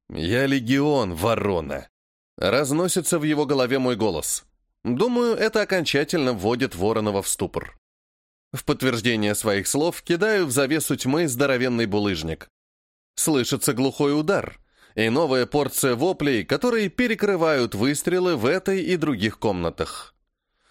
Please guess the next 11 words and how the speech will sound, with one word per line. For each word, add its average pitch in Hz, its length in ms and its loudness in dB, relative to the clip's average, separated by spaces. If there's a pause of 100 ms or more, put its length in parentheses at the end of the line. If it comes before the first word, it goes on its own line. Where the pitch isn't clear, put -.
(140)
Вообще 151 340 0
весело, 254 340 0
конечно, 95 520 -4 (340)
но 139 180 2
бой, 202 240 0
похоже, 226 400 0
затянется, 151 960 0
чего 190 280 0
совсем 135 400 0
не 117 80 0
хочется. - 640 -4